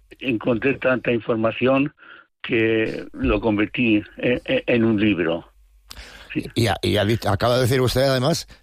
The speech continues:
Speaker 2: que era donde vivía, porque usted vivía en los pisos que había encima del baluar del príncipe, aquellos polémicos pisos que al final se demolieron. Es decir, usted estuvo viviendo encima. Mm,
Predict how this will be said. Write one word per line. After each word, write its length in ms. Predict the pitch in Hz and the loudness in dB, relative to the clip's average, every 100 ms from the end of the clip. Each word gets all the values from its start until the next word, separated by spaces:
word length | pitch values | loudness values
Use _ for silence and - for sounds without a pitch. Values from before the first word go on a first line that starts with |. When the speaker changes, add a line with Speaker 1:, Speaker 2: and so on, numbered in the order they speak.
| - | -12
Speaker 2:
que 120 | - 120 | -4 0
era 120 | 131 | 0
donde 240 | 143 139 | 0 2
vivía, 300 | 127 127 143 | 2 2 0
porque 180 | 156 131 | 0 0
usted 200 | 120 156 | 0 0
vivía 240 | 156 147 180 | 2 2 2
en 80 | |
los 160 | 165 110 | 2 -2
pisos 640 | - 208 - 156 143 - - - - _ _ | -2 -2 0 -2 -2 -8 -14 -20 -20 _ _
que 100 | - | -4
había 240 | 131 139 190 | -2 2 2
encima 500 | 196 - 170 233 185 | 2 2 2 2 2
del 140 | 143 | 2
baluar 400 | 135 127 143 131 | 2 2 2 0
del 160 | 123 127 | 0 -2
príncipe, 480 | 127 117 110 110 110 | -2 -2 0 -2 -2
aquellos 320 | 131 135 - | -4 -6 -6
polémicos 640 | - 127 151 151 - 135 | -2 0 0 0 -2 -4
pisos 320 | - 147 135 | -4 -2 -2
que 80 | 117 | 0
al 60 | 139 | 0
final 280 | 135 131 139 | 0 0 0
se 240 | 143 135 | 0 0
demolieron. 680 | 131 135 120 123 147 151 127 | 0 0 2 2 2 2 0
Es 120 | 131 | 0
decir, 320 | 185 175 131 - | 0 0 -2 -2
usted 400 | 160 - 214 202 | -2 0 0 0
estuvo 360 | 135 - 190 208 | -2 0 2 2
viviendo 400 | 151 175 196 185 | 2 2 2 0
encima. 600 | 135 123 196 226 131 - - - - - | 0 0 0 0 0 -4 -12 -16 -8 0
Mm, 200 | 120 | 0